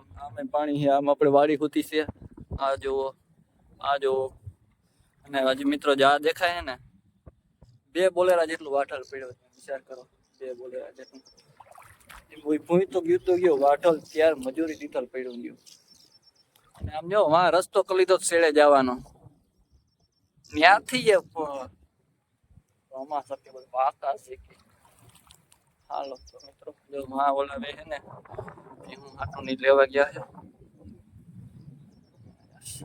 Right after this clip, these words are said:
વીડિયો ઉતારીએ છીએ અત્યારે. મન નથી થતું, તો કઈ વાંધો નહીં, ઉતારવો પડે.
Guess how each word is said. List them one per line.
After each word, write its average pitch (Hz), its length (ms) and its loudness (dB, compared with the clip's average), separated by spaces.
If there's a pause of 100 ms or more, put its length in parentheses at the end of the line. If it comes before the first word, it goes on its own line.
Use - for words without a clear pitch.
(1500)
વીડિયો 139 340 -20
ઉતારીએ 139 440 -20
છીએ 147 280 -20
અત્યારે. 151 440 -14 (1400)
મન 147 120 -16
નથી 156 260 -20
થતું, - 800 -20
તો 135 80 -20
કઈ 131 160 -20
વાંધો 131 320 -18
નહીં, 131 160 -20
ઉતારવો 139 420 -12
પડે. 156 260 -10